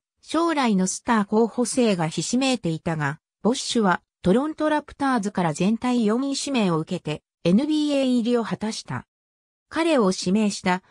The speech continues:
ラプターズのチーム環境は、あまり良好とは言えず、成績は低迷しており、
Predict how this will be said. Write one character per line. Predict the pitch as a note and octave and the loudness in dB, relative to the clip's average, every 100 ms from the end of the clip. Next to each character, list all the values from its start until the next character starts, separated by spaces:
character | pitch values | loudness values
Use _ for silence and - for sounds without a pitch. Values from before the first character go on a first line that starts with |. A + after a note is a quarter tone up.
| - | -6
ラ | F#3+ C4+ | -2 -2
プ | - | -4
タ | - C4+ | -4 -2
ー | A#3 | 0
ズ | G3+ | 0
の | F#3 | 0
チ | F3+ C#4 | 0 -2
ー | C4 | 0
ム | F3+ | 0
環 | - E3+ G3+ | 0 0 0
境 | - F#3+ | 2 2
は、 | F3+ D#3+ - _ - | 2 0 -2 _ -4
あ | E3 | 0
ま | A3+ | 2
り | C#4+ C#4 | 0 0
良 | C4 C#4 | 0 2
好 | C4 B3+ | 0 0
と | B3+ | 0
は | G3 | 0
言 | D#3+ G3 | 2 0
え | |
ず、 | E3+ D#3 - _ - | -2 -4 -6 _ -6
成 | G3+ C4+ | 0 0
績 | - D4 - | 0 -4 -2
は | A#3 | -2
低 | A3+ A3 B3 | 0 2 2
迷 | A#3+ A3+ | 2 0
し | - | -2
て | A3+ | -2
お | G#3 | 0
り、 | E3 | -2